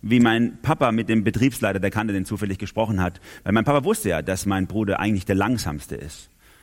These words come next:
Und er wollte wissen, warum hat der ihn eingestellt? Und er hat gesagt zu ihm, "Udo, warum hast du den eigentlich, warum, wa-, wie macht sich mein Sohn so?" Sagt der, der Udo, der Betriebsleiter, ich sag jetzt so,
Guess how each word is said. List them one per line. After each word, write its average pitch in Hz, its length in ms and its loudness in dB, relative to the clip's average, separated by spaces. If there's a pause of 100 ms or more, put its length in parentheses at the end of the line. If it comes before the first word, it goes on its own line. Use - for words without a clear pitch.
(160)
Und 92 100 -2
er 98 80 2
wollte 113 380 2
wissen, 120 280 0
warum 117 240 0
hat 117 140 -2
der 113 100 0
ihn 104 160 -2
eingestellt? 92 560 -6
Und 78 120 -8
er 82 40 -6
hat 82 100 -10
gesagt 92 240 -6
zu 98 60 -4
ihm, 95 120 0
"Udo, 123 340 2 (600)
warum 98 200 0
hast 120 180 -2
du 117 120 2
den 101 220 0
eigentlich, 95 360 -4 (360)
warum, 101 340 -2
wa-, 101 140 -6 (160)
wie 123 100 2
macht 123 240 2
sich 147 140 -2
mein 113 180 2
Sohn 98 240 0
so?" 85 300 -4 (380)
Sagt 90 240 -6
der, 90 160 -2 (640)
der - 180 -4
Udo, 98 240 0
der 87 100 -2
Betriebsleiter, 90 560 -2
ich 90 60 -4
sag 92 80 -4
jetzt 85 140 -6
so, 101 180 -4